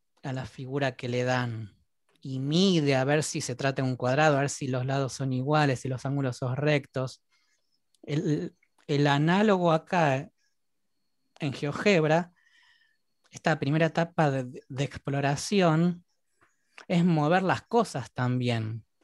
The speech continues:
Además de medir segmentos y ángulos, en la etapa de exploración yo incluiría el movimiento de los puntos libres.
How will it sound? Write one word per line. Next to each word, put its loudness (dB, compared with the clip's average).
Además 2
de -2
medir 0
segmentos -2
y -2
ángulos, 0
en -4
la -2
etapa 0
de 2
exploración 0
yo -4
incluiría 0
el 2
movimiento -2
de -2
los -6
puntos -4
libres. 0